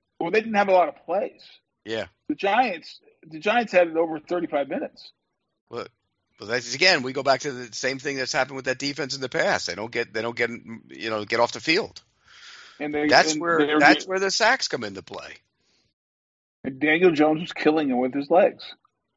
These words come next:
Speaker 2: I mean, every single time he looked like he needed to get a first down, he'd pull it, and there'd be nobody there.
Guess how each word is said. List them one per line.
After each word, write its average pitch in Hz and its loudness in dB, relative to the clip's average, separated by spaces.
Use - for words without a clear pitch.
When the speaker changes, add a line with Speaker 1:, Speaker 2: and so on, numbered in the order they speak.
Speaker 2:
I - -12
mean, 120 -6
every 190 0
single 202 -2
time 156 2
he 127 -6
looked 135 -10
like 127 -2
he 131 -8
needed 139 -4
to 123 -6
get 120 -2
a 110 -12
first 123 -6
down, 127 4
he'd 104 -8
pull 123 -2
it, - -4
and 104 -8
there'd 101 -8
be 104 -8
nobody 101 -4
there. 90 -4